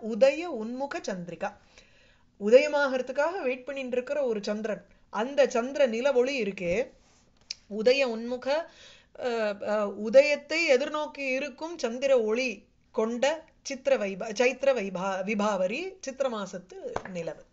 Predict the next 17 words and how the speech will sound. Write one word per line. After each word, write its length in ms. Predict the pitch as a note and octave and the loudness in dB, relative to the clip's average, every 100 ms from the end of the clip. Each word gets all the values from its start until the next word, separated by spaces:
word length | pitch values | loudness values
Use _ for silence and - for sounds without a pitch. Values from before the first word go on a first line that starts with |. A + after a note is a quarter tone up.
| - | -8
அது, 540 | A3+ F#3+ E3+ E3 D3+ - _ _ | -4 -4 -4 -10 -12 -18 _ _
அது 180 | - F3+ | -14 -10
என்ன, 240 | F3+ C4 - _ _ _ _ - - | -10 -10 -14 _ _ _ _ -20 -8
இரவு, 360 | B3 B3+ F3+ - - - _ - | 2 2 2 -10 -20 -20 _ -4
அது 280 | G#3 A3+ | 0 0
போல 280 | G3+ A3 E4 | 0 -4 -4
இருக்கா 260 | G#3+ F3+ B3+ | -6 -6 -6
அவ 120 | B3 | -6
பாக்குறதுக்கு. 560 | D3+ D3 - - - - _ _ _ _ _ _ - - - - | -12 -18 -20 -20 -20 -20 _ _ _ _ _ _ -20 -20 -18 -2
அப்படின்னா, 360 | D4 D#4 E4+ G#4 | 0 0 -2 -2
அப்போ 320 | D#4+ D4 C4+ | -2 -2 -2
உதயமாகிற 640 | F4+ G4 F#4+ F4+ E4+ D4+ | -2 -2 -2 -2 -2 0
சமயத்துலன்னா 920 | D4 D4 D4 E4 D#4+ D4+ D4 D#4 F4+ | 0 0 -4 -6 -8 0 0 0 -2
எல்லா 440 | A#3+ B3+ D4+ D#4+ D4+ | 0 0 0 0 0
நட்சத்திரமும் 760 | C#4+ C#4 E4+ E4+ D#4+ D#4 E4 | -2 -6 -8 -8 -8 -8 -6
உங்களுக்கு 340 | C#4 C4 B3+ B3 | -6 -6 -6 -6
வந்து 540 | B3 D#4 C#4+ C4 B3+ | -8 -6 -2 -2 -4